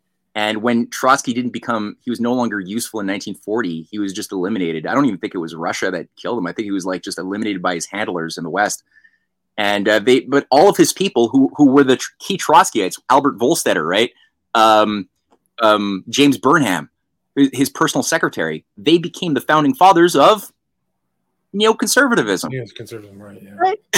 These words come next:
Speaker 2: Who are still around,
Speaker 1: <laughs>
Speaker 2: like Vreeland, right? Vreeland
Speaker 1: Huh?
Speaker 2: and, uh, her husband or whatever.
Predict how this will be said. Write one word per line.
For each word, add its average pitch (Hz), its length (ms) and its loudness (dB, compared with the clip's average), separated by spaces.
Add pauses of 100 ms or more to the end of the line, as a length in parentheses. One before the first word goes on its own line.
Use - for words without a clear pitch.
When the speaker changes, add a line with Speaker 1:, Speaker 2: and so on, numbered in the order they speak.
(120)
Speaker 2:
Who 196 200 4
are 180 100 4
still 202 320 0
around, 208 300 0
Speaker 1:
<laughs> 185 40 2
Speaker 2:
like 170 220 -4 (260)
Vreeland, 185 460 0
right? 175 320 -2 (280)
Vreeland 185 420 0
Speaker 1:
Huh? 170 60 -10
Speaker 2:
and, 165 120 -14
uh, 156 280 -8 (220)
her 165 180 -8
husband 151 460 -8
or 127 80 -16
whatever. 143 320 -12